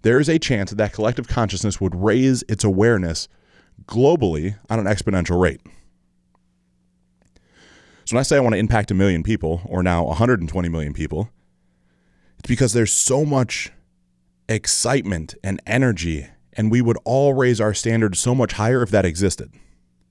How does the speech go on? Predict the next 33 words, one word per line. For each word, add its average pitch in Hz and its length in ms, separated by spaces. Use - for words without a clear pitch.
I 123 80
go 135 80
down 156 140
that, 131 180
that 117 320
little 131 160
path 147 380
with 104 120
you 98 120
because 104 500
if 156 240
you 160 140
find 143 400
that 135 140
enlightenment 110 580
from 110 180
working 127 320
with 110 180
Garrett 127 320
J. 113 200
White 117 260
and 101 140
Wake 123 180
Up 101 160
Warrior, 127 300
then 113 180
go 139 240
work 160 300
with 175 180
him. 78 300
Like, - 100
that's 160 180
awesome. 156 520